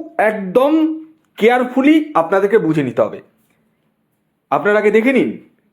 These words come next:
কম্পাসে, মানে, উম, পূর্ব দিক, পশ্চিম দিক, উত্তর দিক, দক্ষিণ দিক কোনটা। আপনারা মোটামুটি তো বুঝেই যাবেন পূর্ব দিক যেদিকে সূর্য উঠছে, পূর্ব দিক। তো যাদের জায়গা নেই, জায়গা শর্টেজ রয়েছে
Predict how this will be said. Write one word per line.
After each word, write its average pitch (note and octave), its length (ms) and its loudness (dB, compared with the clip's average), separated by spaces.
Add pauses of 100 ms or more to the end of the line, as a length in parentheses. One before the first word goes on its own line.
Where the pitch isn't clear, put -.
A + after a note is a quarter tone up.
(140)
কম্পাসে, F3 380 0 (300)
মানে, D3 140 2
উম, D3+ 320 -4 (400)
পূর্ব F3 160 2 (100)
দিক, F3+ 140 -4
পশ্চিম E3+ 280 -2
দিক, E3+ 120 2
উত্তর E3+ 280 0
দিক, D#3+ 100 0 (400)
দক্ষিণ C#3+ 220 0
দিক D#3 120 -2 (100)
কোনটা। E3+ 280 2 (480)
আপনারা E3 340 0
মোটামুটি G3 320 0
তো G#3+ 160 4
বুঝেই A3 240 2
যাবেন G#3+ 240 0
পূর্ব F#3 160 0 (120)
দিক F#3+ 120 -4 (180)
যেদিকে E3+ 300 2
সূর্য F#3+ 240 -2 (100)
উঠছে, - 180 -4 (340)
পূর্ব G3 140 0 (100)
দিক। - 120 -12 (600)
তো E3+ 80 4 (1600)
যাদের G3+ 320 0 (120)
জায়গা G3+ 300 2
নেই, G#3 260 2 (520)
জায়গা E3+ 360 0
শর্টেজ F#3+ 440 0
রয়েছে F#3+ 340 2